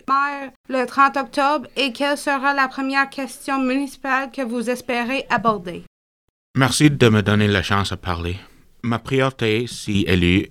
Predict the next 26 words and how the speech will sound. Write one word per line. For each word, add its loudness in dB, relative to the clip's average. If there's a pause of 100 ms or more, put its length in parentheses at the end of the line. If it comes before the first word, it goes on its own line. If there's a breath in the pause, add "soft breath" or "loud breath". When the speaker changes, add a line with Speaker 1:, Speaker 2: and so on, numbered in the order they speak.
Speaker 2:
est 2
de -2
rendre 2
la -2
municipalité 0 (100)
plus -2
transparente, -2 (100)
ouverte -2 (160)
et -4
accessible -2
aux -4
habitants -2 (140)
de -14
Blanc-Sablon. -8 (320)
Engager -2
davantage -6
la -8
communauté -10
pour -14
augmenter -6
la -8
participation -10 (120)
à -8
nos -6
rassemblements, -10 (340)
rendre -4